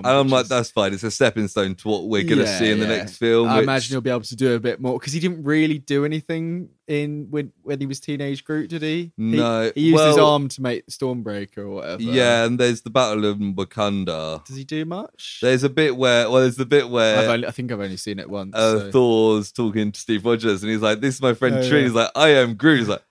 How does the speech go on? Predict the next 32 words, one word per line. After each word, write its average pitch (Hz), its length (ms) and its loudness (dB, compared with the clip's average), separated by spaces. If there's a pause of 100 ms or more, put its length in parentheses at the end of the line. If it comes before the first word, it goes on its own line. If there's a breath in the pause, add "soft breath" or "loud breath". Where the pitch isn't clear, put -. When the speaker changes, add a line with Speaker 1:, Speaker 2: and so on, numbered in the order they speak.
(120)
Speaker 1:
"I 123 180 6
am 113 260 2
Steve." 135 640 0
Speaker 2:
<laughs> - 460 -8
Speaker 1:
'Cause 147 140 2
at 156 100 6
that 160 200 4
bit, 143 100 2
he's 131 240 2
got 143 240 2
the 127 60 2
classic, 127 500 2
his 110 160 -2
arm 113 260 4
through, 127 280 0
like, 110 240 0
six 120 320 -4
people. 143 120 4
Speaker 2:
Right, 151 220 8
Speaker 1:
And 110 240 4
Speaker 2:
okay, 135 220 2
Speaker 1:
it's 120 80 -8
Speaker 2:
so 135 100 -4
he 131 120 0
is 135 140 0
doing 113 260 -4
a 107 40 -6
bit 101 140 -8
of 98 120 -8
that 101 160 -4
Speaker 1:
He 131 80 4
Speaker 2:
then. 139 100 6